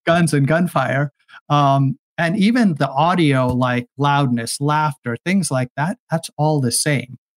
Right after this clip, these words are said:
right? Yes, we do need to analyze. Sometimes we analyze what they're saying. Like in pub G, we analyze, you know, are they talking about the circle shrinking? So we can show the users, "Hey, here's the map, and here's when the map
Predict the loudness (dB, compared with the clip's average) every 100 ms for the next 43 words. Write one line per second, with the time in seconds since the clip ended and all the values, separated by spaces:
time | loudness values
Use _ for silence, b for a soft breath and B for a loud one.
0 | _ -6 -2 -2 -2 0 0 0 -6 -2
1 | 0 2 2 2 0 -2 -2 0 2 2
2 | 2 2 0 0 -2 0 -2 0 0 0
3 | 0 0 -2 -4 -6 -6 -4 -4 -4 -2
4 | -2 -2 _ _ _ _ 0 0 0 -2
5 | 0 -2 0 2 2 2 2 2 2 2
6 | 0 0 0 -2 -4 -2 0 0 -2 0
7 | 0 0 0 -2 0 0 0 -2 -4 -2
8 | -2 -2 -4 -2 0 -2 -4 -4 0 0
9 | 0 0 -2 0 2 4 4 4 2 0
10 | -2 -2 0 -2 -2 _ _ 0 0 2
11 | 0 2 0 -2 -6 -2 0 0 0 0
12 | 0 -2 -6